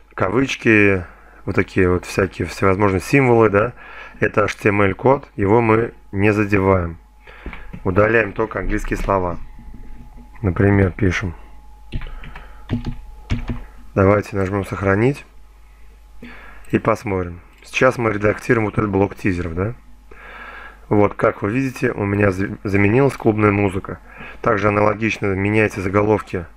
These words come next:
вот у этих блоков. Давайте теперь изменим вот этот текст. Можете вот так вот выделить,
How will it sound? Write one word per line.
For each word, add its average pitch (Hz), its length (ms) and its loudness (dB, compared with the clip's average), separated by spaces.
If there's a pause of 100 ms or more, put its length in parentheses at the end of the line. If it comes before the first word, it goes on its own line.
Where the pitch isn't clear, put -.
(640)
вот 98 160 2
у 104 80 4
этих 92 200 -2
блоков. 98 440 0 (260)
Давайте 104 340 2
теперь 104 280 -2
изменим 101 340 0
вот 92 100 -2
этот 98 200 -2
текст. - 320 -10 (480)
Можете 101 720 2 (240)
вот 98 160 0
так 104 220 0
вот 98 120 -4
выделить, 104 460 0